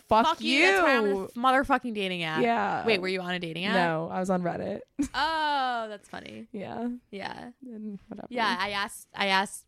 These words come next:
Speaker 2: Rachel, my roommate who has a boyfriend,
Speaker 1: <laughs>
Speaker 2: last year. I was like, not last year, like, months ago. I was
Speaker 1: Yeah,
Speaker 2: like,
Speaker 1: like
Speaker 2: "Well, would you give me your dirty underwear that, uh, your boyfriend <laughs> came in?" <laughs> She said no. I'm like,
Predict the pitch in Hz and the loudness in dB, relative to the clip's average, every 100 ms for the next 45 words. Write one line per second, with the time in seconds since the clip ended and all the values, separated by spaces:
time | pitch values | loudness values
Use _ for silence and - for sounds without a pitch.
0 | _ - 180 - 170 175 170 170 175 180 | _ -2 -2 -2 -6 -6 -4 -4 0 0
1 | 165 165 175 170 160 156 175 165 160 156 | 0 -2 -2 -4 0 0 2 0 2 0
2 | 160 - 175 160 156 156 160 - 190 185 | 0 -2 -2 0 -4 -6 -8 -8 -2 -2
3 | 147 160 - 151 151 160 160 151 - 165 | 0 -4 -6 -8 -8 -8 -10 -10 -10 -8
4 | - 285 233 214 180 175 226 175 170 175 | 0 2 6 6 6 4 2 2 0 -2
5 | 175 175 180 185 185 185 165 160 156 151 | -2 -2 -2 -4 -2 -2 -2 -2 -4 -6
6 | 160 160 156 151 - - - _ - 165 | -6 -4 -4 -6 -8 -14 -20 _ -2 0
7 | 156 151 151 165 175 190 - 202 185 - | 0 -2 -2 -2 2 2 2 -4 2 2
8 | 196 214 240 269 285 269 269 247 262 - | 2 -4 -6 -4 -6 -6 -8 -8 -12 -12
9 | 269 - 480 - 494 494 480 523 508 415 | -16 -6 -4 0 2 2 4 4 4 4
10 | 226 233 185 269 262 240 254 208 | 6 6 4 2 2 2 -4 -6